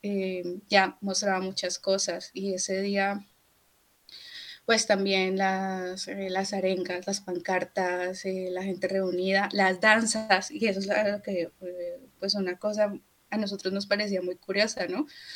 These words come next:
Cómo después, cómo de entre tantas, eh, noticias tan nefastas y tanto dolor y tanta, pues, tanta angustia y tanto miedo, eh, la gente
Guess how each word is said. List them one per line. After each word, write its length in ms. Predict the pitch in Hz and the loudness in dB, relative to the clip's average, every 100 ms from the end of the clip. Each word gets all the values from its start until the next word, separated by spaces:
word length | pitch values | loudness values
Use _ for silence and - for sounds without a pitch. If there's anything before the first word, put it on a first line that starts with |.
| - | -4
Cómo 280 | 208 202 202 | 0 4 6
después, 540 | 220 233 - 208 175 - | 6 4 4 2 2 -2
cómo 260 | 202 196 | -4 -2
de 80 | 190 | -2
entre 720 | 214 208 202 196 190 190 185 - | -2 -2 -2 -2 -2 -4 -8 -4
tantas, 540 | 190 196 202 202 202 | 0 2 2 -2 -2
eh, 200 | - 214 | -6 -6
noticias 640 | 208 202 - 202 208 208 202 | -4 -6 -6 -6 -4 -4 -2
tan 380 | 214 202 190 | -2 0 -2
nefastas 800 | 185 185 196 190 196 - 220 233 | -4 -4 0 0 0 4 4 2
y 80 | 226 | -4
tanto 360 | 220 196 185 190 | -4 -4 0 0
dolor 400 | 190 190 196 202 | 2 4 4 4
y 60 | 208 | 0
tanta, 800 | 202 185 185 185 185 185 190 196 - - - - - - _ _ | -2 -2 -4 -4 -4 -6 -8 -8 -6 -4 -4 -4 -6 -8 _ _
pues, 200 | 226 233 | 0 2
tanta 280 | 220 196 190 | 4 4 4
angustia 460 | 196 202 247 - 254 | 2 4 2 6 6
y 80 | |
tanto 340 | 254 226 202 208 | 6 0 2 0
miedo, 560 | 220 233 226 262 294 302 | 2 4 4 4 2 0
eh, 580 | 202 202 196 190 185 190 | -2 0 -2 -2 -4 -4
la 160 | 196 | -4
gente 580 | 196 208 196 196 190 190 | -4 -2 -4 -2 -4 -4